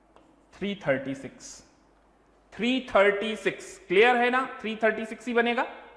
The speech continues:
one ninety six in plus one forty। चलिए,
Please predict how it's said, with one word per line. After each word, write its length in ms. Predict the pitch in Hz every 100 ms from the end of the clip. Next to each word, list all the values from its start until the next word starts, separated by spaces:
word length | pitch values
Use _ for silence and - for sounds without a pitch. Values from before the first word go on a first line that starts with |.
| - _ _ _ _ _ _ _
one 380 | 135 185 233 254 - - -
ninety 460 | 156 170 190 190 208
six 380 | - 247 - - - _ 165
in 200 | 165 170
plus 560 | 208 233 - - - - -
one 220 | 170 202
forty। 440 | - 139 - - 117 - _ _ _ _ _ _ _
चलिए, 380 | - 208 160 123